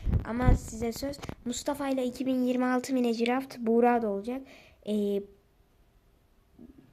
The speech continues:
bu kanalıma gelecek. Bu kanalıma gelecek.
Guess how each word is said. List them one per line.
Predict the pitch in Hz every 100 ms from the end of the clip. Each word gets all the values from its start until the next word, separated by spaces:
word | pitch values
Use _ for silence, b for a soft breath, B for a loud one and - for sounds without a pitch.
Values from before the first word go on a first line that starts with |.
| -
bu | 226
kanalıma | 254 220 208 202 196
gelecek. | 185 131 185 180
Bu | 202
kanalıma | 196 190 185 185
gelecek. | 185 185 190 302 285